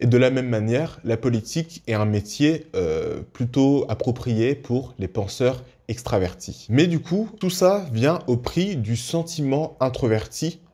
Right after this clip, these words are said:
inférieur. Et ce que ça veut dire, comment ça se traduit chez les E T J d'avoir donc F I, sentiment introverti, comme toute dernière fonction, F I étant l'opposé de T E, eh bien ça se traduit en cela qu'ils vont avoir tendance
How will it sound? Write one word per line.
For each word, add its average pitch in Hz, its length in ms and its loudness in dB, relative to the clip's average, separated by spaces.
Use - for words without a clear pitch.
inférieur. 98 720 0
Et 107 100 -2
ce 123 120 2
que 127 160 2
ça 175 140 2
veut 107 160 4
dire, 131 260 2
comment 156 220 0
ça 151 120 -4
se 120 140 -4
traduit 127 500 0
chez 131 160 -4
les 95 220 0
E 131 80 0
T 123 180 0
J 143 160 0
d'avoir 110 440 2
donc 98 260 -6
F 123 280 -6
I, 135 200 0
sentiment 113 440 -2
introverti, 110 560 -2
comme 107 180 2
toute 165 320 -2
dernière 113 440 4
fonction, 156 440 -4
F 113 220 -2
I 135 60 4
étant 113 340 2
l'opposé 110 460 2
de 104 100 2
T 92 260 -2
E, 160 200 0
eh 113 80 2
bien 135 200 6
ça 160 140 0
se 127 120 -4
traduit 123 580 -2
en 147 120 -2
cela 143 340 4
qu'ils 135 240 -2
vont 135 240 0
avoir 139 300 2
tendance 156 380 -2